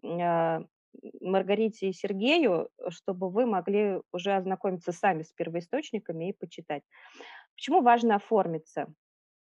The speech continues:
Чтобы вы понимали, что, э, н-, н-, неважно даже, оформлены ли вы или не оформлены, закон,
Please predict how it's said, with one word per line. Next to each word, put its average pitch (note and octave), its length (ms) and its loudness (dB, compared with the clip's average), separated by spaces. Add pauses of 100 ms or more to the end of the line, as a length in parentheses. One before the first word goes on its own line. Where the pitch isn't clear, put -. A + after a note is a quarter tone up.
(560)
Чтобы G3 280 -10
вы G#3 80 -4
понимали, A#3+ 580 0
что, A3 440 -2 (600)
э, F3+ 40 0
н-, F3+ 380 2 (1160)
н-, F#3+ 400 -4 (280)
неважно A3+ 400 4
даже, F#3+ 240 0
оформлены G3 480 0
ли F#3 240 -4 (100)
вы F#3 520 2
или G#3 260 2
не G3+ 200 2
оформлены, F#3 800 -2 (840)
закон, B3 560 4